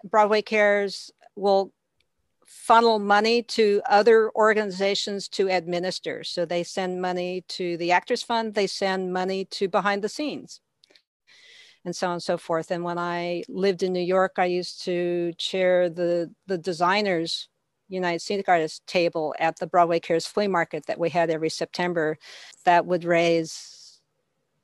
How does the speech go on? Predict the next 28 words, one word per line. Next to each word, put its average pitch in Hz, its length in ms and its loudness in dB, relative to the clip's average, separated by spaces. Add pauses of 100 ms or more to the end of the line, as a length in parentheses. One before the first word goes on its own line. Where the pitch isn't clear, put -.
(240)
over 208 260 4
a 170 60 2
million 170 340 0
dollars 160 680 2 (180)
in 175 180 -2
a 160 260 -4 (120)
eight-hour 160 480 2
period 160 480 0 (680)
of 175 120 -2
selling. 170 600 0
We 196 120 8
would 190 140 4
sell 175 320 4
renderings 170 640 0
and, 160 380 -8
and, 156 540 -12
and 160 560 -8
swag 165 800 2
and, 160 400 -4
and 180 180 0
other, 175 560 4 (380)
other 170 680 2 (240)
material 190 460 6
generated 175 640 2
by 165 340 4
our, 170 360 2 (760)
our 175 140 2
designers. 170 720 -2